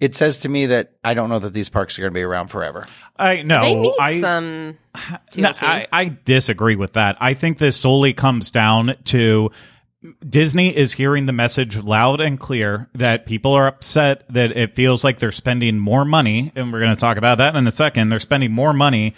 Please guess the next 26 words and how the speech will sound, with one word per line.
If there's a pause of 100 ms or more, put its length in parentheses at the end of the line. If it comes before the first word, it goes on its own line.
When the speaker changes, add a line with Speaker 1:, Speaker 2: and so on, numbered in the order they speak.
(340)
Speaker 2:
and
they're
getting
less
from
it
than
before. (240)
So
this
is
an
easy
way
to
throw
something
at
that (640)
no
one
is
really
gonna
take
it.